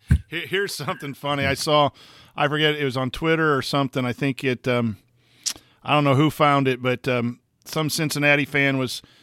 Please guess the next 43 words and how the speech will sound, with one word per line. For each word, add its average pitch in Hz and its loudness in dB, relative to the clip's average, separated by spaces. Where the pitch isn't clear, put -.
talking 156 0
to 143 2
other 147 2
Cincinnati 143 -2
fans 139 -2
on 139 -4
social 143 -4
media 139 -2
about 127 -4
taking 151 0
over 135 0
a 123 -6
parking 143 0
lot. 117 -8
And 143 0
it's, 165 -2
like, 160 0
the 143 -2
one 156 0
outlet 160 2
parking 151 0
lot 139 0
that 135 -2
hardly 143 2
anyone 143 0
ever 139 0
uses. 127 -4
Uh, 131 0
and 135 -4
so 147 0
I 139 4
think 151 -2
they're 143 2
all 151 6
headed 147 0
towards 139 0
some 135 -4
bell 147 4
tower 147 4
parking 143 -2
lot 135 0
over 135 -2
by 135 0